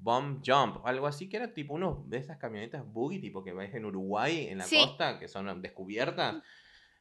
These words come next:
Speaker 1: Pero, la, evidentemente, con gráficos muy
Speaker 2: Muy pedorros.
Speaker 1: <laughs> muy de ocho bits, y que se veía desde arriba. Entonces vos veías, era una pista que andaba y vos el carrito lo movías así,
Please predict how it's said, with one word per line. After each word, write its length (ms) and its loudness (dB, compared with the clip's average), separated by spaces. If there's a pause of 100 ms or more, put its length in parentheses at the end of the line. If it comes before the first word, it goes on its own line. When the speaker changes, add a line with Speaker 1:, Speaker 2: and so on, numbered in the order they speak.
(100)
Speaker 1:
Pero, 400 8
la, 240 -8
evidentemente, 520 0
con 120 -4
gráficos 400 -6
muy 320 -4
Speaker 2:
Muy 320 -2
pedorros. 640 4
Speaker 1:
<laughs> 580 -6
muy 340 8
de 140 8
ocho 300 8
bits, 340 0 (220)
y 120 -10
que 120 2
se 100 4
veía 220 8
desde 260 6
arriba. 380 8
Entonces 160 0
vos 140 6
veías, 260 4
era 80 4
una 160 2
pista 240 -4
que 80 -2
andaba 400 4
y 20 4
vos 180 4
el 100 2
carrito 280 0
lo 80 0
movías 380 2
así, 320 -6